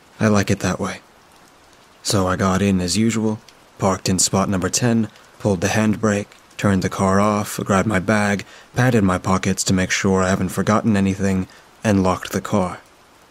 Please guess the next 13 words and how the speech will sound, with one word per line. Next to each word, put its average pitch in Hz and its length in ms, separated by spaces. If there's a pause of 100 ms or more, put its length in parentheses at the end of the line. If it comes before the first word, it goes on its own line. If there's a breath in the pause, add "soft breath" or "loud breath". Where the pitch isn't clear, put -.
(260)
As 98 140
I 107 40
walked 104 360
into 98 160
the 98 100
office, 104 720
our 98 160
receptionist 101 720
welcomed 101 440
me, 104 360
as 95 220
she - 180
usually, 95 600